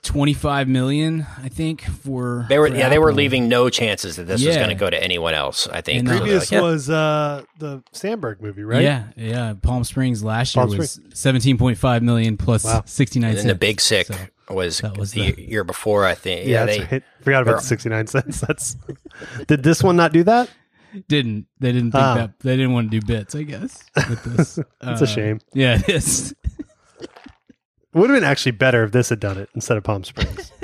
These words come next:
Speaker 2: <laughs> I agree.
Speaker 3: Nice little movie, though.
Speaker 2: I agree. Uh, other <laughs> grand jury prize winners last year was Minari, which, uh, obviously
Speaker 3: Mm-hmm.
Speaker 2: went on to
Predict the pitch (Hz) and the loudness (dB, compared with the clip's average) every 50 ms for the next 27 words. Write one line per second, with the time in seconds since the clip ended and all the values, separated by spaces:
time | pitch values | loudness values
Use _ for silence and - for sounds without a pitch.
0 | 370 359 - - - 330 - - _ _ _ _ _ _ _ _ _ _ _ _ | -14 -14 -16 -18 -20 -20 -20 -20 _ _ _ _ _ _ _ _ _ _ _ _
1 | _ _ - - _ 123 127 123 110 - 87 80 - - - - - _ _ _ | _ _ -20 -8 _ 0 0 0 0 0 -2 -4 -4 -4 -8 -16 -20 _ _ _
2 | _ - 139 147 160 151 - 180 175 175 170 143 107 101 95 85 85 _ _ _ | _ -4 0 0 2 2 2 2 4 4 4 2 2 -2 -6 -10 -14 _ _ _
3 | _ _ _ _ _ _ _ _ _ _ _ _ _ _ _ - 90 95 90 80 | _ _ _ _ _ _ _ _ _ _ _ _ _ _ _ -4 -4 -2 -2 -2
4 | 71 69 - _ _ - 113 110 113 113 107 101 127 151 - 170 147 120 98 95 | -4 -6 -8 _ _ -2 0 0 2 2 2 2 2 2 4 2 2 2 -2 -6
5 | - _ _ _ _ _ _ _ _ _ _ - - _ _ - 95 117 123 123 | -14 _ _ _ _ _ _ _ _ _ _ -20 -20 _ _ -4 -2 0 0 0
6 | 107 101 107 98 98 - - 98 92 95 90 90 92 87 87 85 82 85 - 104 | 2 2 2 2 0 0 0 0 0 0 -2 -2 -2 -2 0 -2 -2 -2 0 -2
7 | 101 107 - - 101 87 85 82 78 73 73 - - - _ - - 90 82 80 | 0 0 0 -2 -2 0 -2 -2 -2 -4 -4 -6 -8 -10 _ -4 -2 0 2 2
8 | 82 101 - - - - - _ _ _ _ _ _ _ _ _ - - - - | 2 0 -2 -4 -8 -14 -20 _ _ _ _ _ _ _ _ _ -12 -8 -6 -4
9 | - - - - - - - - - - - - 107 104 - 123 143 85 80 76 | -4 -4 -4 -6 -8 -12 -8 -4 -4 -2 0 0 0 0 2 2 2 2 0 0
10 | 78 78 78 - 80 71 71 - | -2 -2 -4 -6 -6 -6 -6 -8